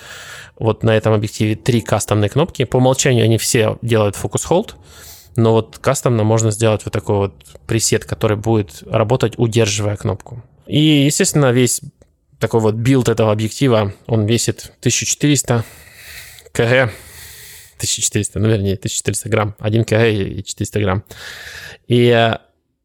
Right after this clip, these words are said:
это вот все вот металл, пластик, Sony. Сделан made in Japan. Все-таки это тоже редко в последнее время для объективов, я удивился. Я тогда думал, в Тайване сделают или где-нибудь, где Sony обычно делает.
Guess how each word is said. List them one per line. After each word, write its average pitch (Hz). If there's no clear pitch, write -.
это 120
вот 113
все -
вот 104
металл, 131
пластик, 120
Sony. 117
Сделан 113
made 127
in 123
Japan. 123
Все-таки -
это 104
тоже 113
редко 117
в -
последнее 110
время 104
для 104
объективов, 107
я 104
удивился. 107
Я 113
тогда 113
думал, 104
в -
Тайване 110
сделают 104
или 101
где-нибудь, 104
где 107
Sony 107
обычно 110
делает. 101